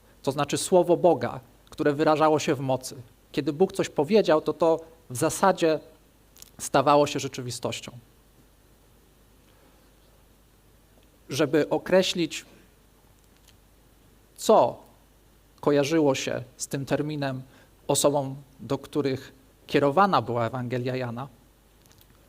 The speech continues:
musimy zadać sobie pytanie, kim właśnie byli, e, jej adresaci. I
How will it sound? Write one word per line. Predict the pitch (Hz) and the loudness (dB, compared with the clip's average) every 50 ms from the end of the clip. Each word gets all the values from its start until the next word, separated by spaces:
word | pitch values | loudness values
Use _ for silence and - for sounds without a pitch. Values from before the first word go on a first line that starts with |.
| _ _ _ _ _ _ | _ _ _ _ _ _
musimy | - 139 165 - - 220 202 190 | -10 -8 -4 -2 0 0 0 4
zadać | 165 196 175 190 185 180 | 4 4 4 4 2 0
sobie | - 190 170 180 | 0 -2 -2 -2
pytanie, | - - 175 - 180 180 175 175 170 170 170 - - _ _ _ _ - | -2 -4 -4 -2 -2 -2 -2 -2 -4 -4 -6 -8 -16 _ _ _ _ -2
kim | - 220 214 202 | 0 0 2 4
właśnie | 175 190 180 175 - - 165 | 4 4 4 4 0 -4 -6
byli, | 143 131 165 196 196 147 120 117 131 135 - - _ _ _ _ _ _ _ _ _ _ _ _ - | -2 2 4 4 4 4 0 -4 -8 -10 -14 -20 _ _ _ _ _ _ _ _ _ _ _ _ -6
e, | 131 123 123 127 | -4 -4 -2 0
jej | 127 156 160 160 | 0 0 0 2
adresaci. | - 151 147 147 156 147 - - 120 104 - - - - - _ _ _ _ _ _ _ _ _ _ _ _ _ _ _ _ _ _ _ _ _ _ _ - _ _ _ _ _ _ _ _ _ _ | 0 0 0 0 -2 -2 0 0 0 0 -2 -8 -14 -14 -18 _ _ _ _ _ _ _ _ _ _ _ _ _ _ _ _ _ _ _ _ _ _ _ -20 _ _ _ _ _ _ _ _ _ _
I | - | -18